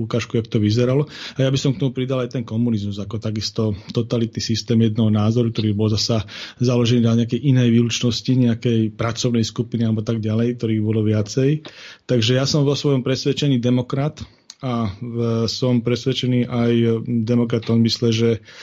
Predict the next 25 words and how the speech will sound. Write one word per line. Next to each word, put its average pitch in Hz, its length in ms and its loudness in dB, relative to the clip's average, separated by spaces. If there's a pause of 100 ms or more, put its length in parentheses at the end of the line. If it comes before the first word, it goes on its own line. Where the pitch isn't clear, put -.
(140)
je 117 160 0
to 113 80 -4
súčasť, 117 720 -2
e, 117 80 -2 (720)
súťaže 120 480 0
politických 110 560 -2
názorov, 120 720 0 (400)
ktoré 113 160 0
sú - 80 -2
nejakým 110 240 2
spôsobom 107 400 -2
v - 80 -18
politických 110 240 -2
stranách. 120 640 -2 (380)
A 117 320 0 (240)
myslím 127 320 2
si, 123 160 0
že 120 400 0
tieto 123 320 0
terminológie 123 560 0
z 123 160 -2
histórie, 117 480 0
komunizmus, 113 480 0
fašizmus, 113 480 -6
nacizmus, 113 560 0